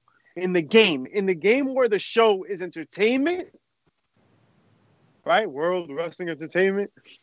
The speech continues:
That's the key right there. Getting those legends as most, like, the most airtime that you can, getting nostalgia, getting the best out of 'em. Yo, the casual fan turns on an Undertaker match and they're gonna just see some Saudi Arabia shit.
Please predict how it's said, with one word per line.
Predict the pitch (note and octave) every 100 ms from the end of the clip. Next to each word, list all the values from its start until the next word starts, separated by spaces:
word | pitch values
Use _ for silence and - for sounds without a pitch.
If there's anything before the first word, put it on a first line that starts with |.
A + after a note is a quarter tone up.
| _ _ _
That's | - G#3+ A3 - -
the | F3
key | _ G#3 G#3+ D#3
right | D#3 C#3+
there. | D#3 D3+ C3+
Getting | B2 F#3+ A#3+ B3+
those | A3+ A3 E3
legends | E3 F#3+ A3 F#3 D4 D#4 C#4+ - _ _ -
as | G3+ F#3 E3
most, | E3 E3 F3+ A3+ B3+ - -
like, | G3 D#3
the |
most | F3 G3 A#3 -
airtime | A3+ A3 A#3
that | A#3
you | A#3+ - _
can, | - A3+ G#3 F3+ - _
getting | - A3+ G#3+ F#3
nostalgia, | F3+ - - G3+ A#3+ G#3 A3+ A3+ _ _
getting | G#3+ A#3+
the | G#3
best | D#3 G#3 A3
out | A#3+ A#3+
of | A#3
'em. | A3+ _ -
Yo, | A#3 G#3
the | F#3
casual | G#3+ B3 A#3 C#4+
fan | F3+ A3 B3 A#3
turns | G#3+ A3+ G#3+ E3+
on | G#3 A3 G#3+ F3
an | F#3+
Undertaker | G#3 A3 B3 B3
match | A#3+ B3+
and | F#3+ F3+
they're | F#3+
gonna | B3
just | G3 E3+
see | A#3
some | G#3 G3+
Saudi | - F#3 F3+
Arabia | F3 F#3 D4 C4
shit. | F3 - C#3